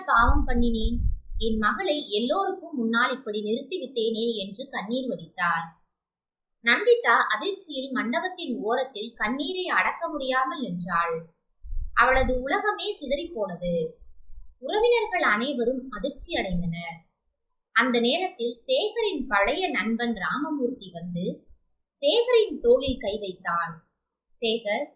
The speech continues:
அமைதியாக அடுத்து நடக்க வேண்டியதை யோசி. மாப்பிள்ளை ஓடிவிட்டான் என்றாலும்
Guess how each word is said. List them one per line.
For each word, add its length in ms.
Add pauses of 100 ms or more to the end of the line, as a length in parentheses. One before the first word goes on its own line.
(220)
அமைதியாக 840 (140)
அடுத்து 380
நடக்க 360
வேண்டியதை 520
யோசி. 420 (760)
மாப்பிள்ளை 500
ஓடிவிட்டான் 600
என்றாலும் 560